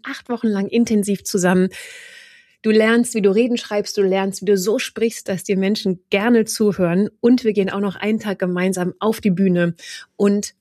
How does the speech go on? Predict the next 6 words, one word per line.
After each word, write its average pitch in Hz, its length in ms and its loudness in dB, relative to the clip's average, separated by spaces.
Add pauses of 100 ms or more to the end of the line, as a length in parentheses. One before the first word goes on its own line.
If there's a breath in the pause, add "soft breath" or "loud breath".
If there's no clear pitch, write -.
(120)
proben 214 380 0
das 170 240 -4
Ganze 175 360 -2
direkt 196 540 -2 (460)
im 208 440 2
Theater 175 640 -4